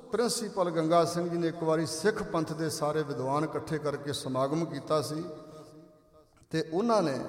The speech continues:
ਇਸ ਤਰ੍ਹਾਂ ਚੈਲੰਜ ਕੀਤਾ ਸਾਰੇ ਵਿਦਵਾਨਾਂ ਨੂੰ ਕਿ ਤੁਸੀਂ ਅੱਜ ਇਹ ਸਿੱਧ ਕਰਨ ਦਾ ਯਤਨ ਕਰਨਾ, "ਪ੍ਰਮਾਤਮਾ ਹੈ।"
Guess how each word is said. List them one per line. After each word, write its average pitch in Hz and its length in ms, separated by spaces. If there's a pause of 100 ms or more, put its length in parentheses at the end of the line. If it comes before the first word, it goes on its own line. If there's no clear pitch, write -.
(680)
ਇਸ 190 160
ਤਰ੍ਹਾਂ 196 220
ਚੈਲੰਜ 185 460
ਕੀਤਾ 175 420
ਸਾਰੇ 165 360
ਵਿਦਵਾਨਾਂ 147 480
ਨੂੰ 120 400 (380)
ਕਿ 170 80
ਤੁਸੀਂ 175 480 (180)
ਅੱਜ 156 180 (1040)
ਇਹ 220 140
ਸਿੱਧ 214 320
ਕਰਨ 170 300
ਦਾ 170 80
ਯਤਨ 156 360
ਕਰਨਾ, 165 360
"ਪ੍ਰਮਾਤਮਾ 151 760
ਹੈ।" 127 340